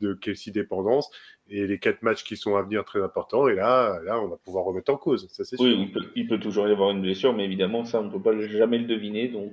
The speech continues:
Speaker 2: euh, malheureusement, ça peut tomber sur, euh, sur tout un chacun.
Speaker 1: Vous avez la
Speaker 2: C'est
Speaker 1: chance
Speaker 2: dans
Speaker 1: d'avoir
Speaker 2: ces
Speaker 1: Andy Reid.
Speaker 2: <laughs> Euh, dernière question, les amis, avant qu'on, qu'on détaille le programme de la, de la septième semaine de compétition.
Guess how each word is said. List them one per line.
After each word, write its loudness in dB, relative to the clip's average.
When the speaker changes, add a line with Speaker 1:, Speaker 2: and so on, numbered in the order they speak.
Speaker 2:
euh, -4
malheureusement, -2
ça -4
peut -6
tomber -6
sur, -2
euh, 2
sur -8
tout -14
un -2
chacun. 2
Speaker 1:
Vous 8
avez 8
la 10
Speaker 2:
C'est 4
Speaker 1:
chance 4
Speaker 2:
dans 12
Speaker 1:
d'avoir 10
Speaker 2:
ces 10
Speaker 1:
Andy 8
Reid. 8
Speaker 2:
<laughs> -10
Euh, 4
dernière 6
question, -2
les -6
amis, 2
avant 4
qu'on, -6
qu'on -8
détaille 0
le -2
programme 0
de -2
la, -2
de -2
la 4
septième -6
semaine -2
de -6
compétition. -8